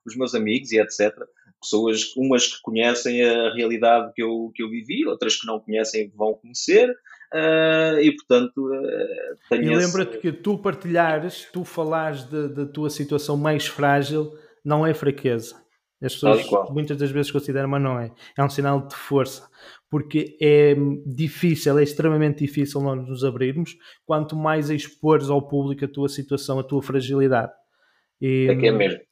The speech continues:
Speaker 2: e eu acredito que a partir de agora, com tudo o que tu passaste até aqui, eh, o Daniel dois ponto zero é uma nova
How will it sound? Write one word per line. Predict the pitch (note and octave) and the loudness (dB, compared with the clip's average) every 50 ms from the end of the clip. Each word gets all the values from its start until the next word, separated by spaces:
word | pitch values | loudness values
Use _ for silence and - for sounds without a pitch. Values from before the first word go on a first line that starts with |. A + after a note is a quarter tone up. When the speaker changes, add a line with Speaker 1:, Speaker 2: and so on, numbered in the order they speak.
| _ - | _ -12
Speaker 2:
e | D3 C#3+ C#3+ | -8 -4 0
eu | D3+ D3+ D#3 | 2 2 2
acredito | D3+ D3+ D3+ D3 E3 E3+ E3+ - | 0 0 -2 -2 -2 -4 -2 -2
que | - | -2
a | E3+ - | -2 0
partir | - D#3+ D3+ - E3+ E3+ | 0 -2 -2 -2 -4 -2
de | D3+ D#3+ | 0 2
agora, | D3+ C#3 C3+ C#3 C#3 D3 D#3+ D3+ | 2 4 4 6 4 4 4 0
com | - - D3 C#3+ | -4 -6 -8 -6
tudo | D3 E3 E3 E3+ | -6 -6 -8 -8
o | |
que | - - | -8 -10
tu | D#3+ C#3 | -12 -8
passaste | - D3 D3 - C#3+ C3+ - D3 | -8 -8 -6 -6 -6 -6 -4 -4
até | - - C#3+ | -2 0 0
aqui, | C#3 C3+ - D3+ D3 E3 F#3 - _ _ _ _ _ _ _ _ _ _ _ _ - | 0 0 0 -2 -2 -2 -4 -6 _ _ _ _ _ _ _ _ _ _ _ _ -6
eh, | C#3+ C#3+ C#3+ C#3+ C#3 | -2 0 0 0 0
o | C#3 C#3+ - D3+ | 0 0 -2 0
Daniel | D3 D#3 D#3+ D#3 D#3 D#3+ D#3+ D#3 D3+ C#3+ C#3+ C3+ B2+ C3+ - | 0 0 0 2 2 4 4 4 4 4 2 0 -4 -6 -6
dois | - C#3 D#3 D#3 D3+ | -2 0 0 0 0
ponto | - - D#3 D3 D3+ - C#3 | -2 -2 -2 -2 -2 -2 0
zero | D#3 D#3 D#3+ D#3 D#3+ | 2 4 4 4 4
é | D3+ | 4
uma | D#3 D#3 D#3 | 2 2 0
nova | D3+ D#3 E3+ E3+ E3+ E3+ D#3 D#3 C#3+ C3 - | 0 2 2 2 2 0 0 -2 -4 -6 -6